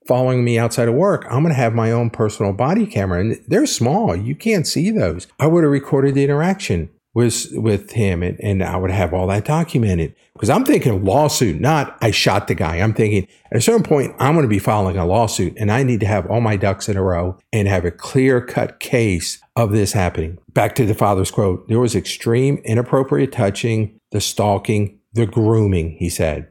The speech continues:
Russ claims his son reported the behavior to others at the police department, but it was written off. Once again, were these just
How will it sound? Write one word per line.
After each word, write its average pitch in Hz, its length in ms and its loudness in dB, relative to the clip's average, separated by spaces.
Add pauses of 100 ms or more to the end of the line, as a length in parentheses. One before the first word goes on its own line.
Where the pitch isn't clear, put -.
(140)
Russ 131 220 0
claims 147 300 0
his 113 160 -2
son 123 180 0
reported 127 420 0
the 139 80 0
behavior 123 440 0
to - 220 -10
others 139 340 2
at 123 120 2
the 107 60 -2
police 131 280 -2
department, 101 500 0
but 98 100 0
it 95 40 2
was 92 200 0
written 104 280 0
off. 95 340 -2
Once 107 160 0
again, 120 360 0
were 110 140 2
these 107 300 0
just 104 420 0